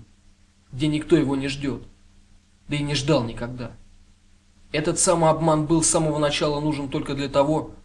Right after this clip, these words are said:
чтобы дать ему стимул продолжать жить. Теперь,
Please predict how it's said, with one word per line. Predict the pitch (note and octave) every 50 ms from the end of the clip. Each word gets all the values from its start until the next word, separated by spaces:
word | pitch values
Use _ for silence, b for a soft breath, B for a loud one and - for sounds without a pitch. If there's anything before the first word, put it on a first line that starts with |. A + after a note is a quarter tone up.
| - -
чтобы | - - E3+ D3+ D#3 D3+
дать | D3 E3+ D#3+ D3+ -
ему | D#3+ E3 D#3+ D#3
стимул | D3+ - - E3 D#3 D3 C#3
продолжать | A2+ D3 C3+ C3 C#3 C#3 C3 C#3 C#3 B2 A#2+
жить. | B2 C3+ C3 A2 - - - - - _ _ _ - - _ _ _ _ - -
Теперь, | - - - D#3 D3+ C#3 - G2 -